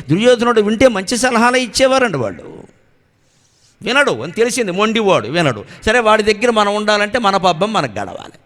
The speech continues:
మొత్తం వ్యవస్థ అప్పటి నుంచి ఇప్పటి వరకు ఒకేలా ఉంది. దయచేసి ఆలోచించండి. ప్రజల మనస్సుల్లో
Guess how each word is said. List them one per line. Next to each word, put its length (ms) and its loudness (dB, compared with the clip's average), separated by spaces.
మొత్తం 300 0
వ్యవస్థ 380 4
అప్పటి 320 6
నుంచి 180 0
ఇప్పటి 240 0
వరకు 240 -2
ఒకేలా 460 2
ఉంది. 240 -2
దయచేసి 440 0
ఆలోచించండి. 800 -4
ప్రజల 260 2
మనస్సుల్లో 640 2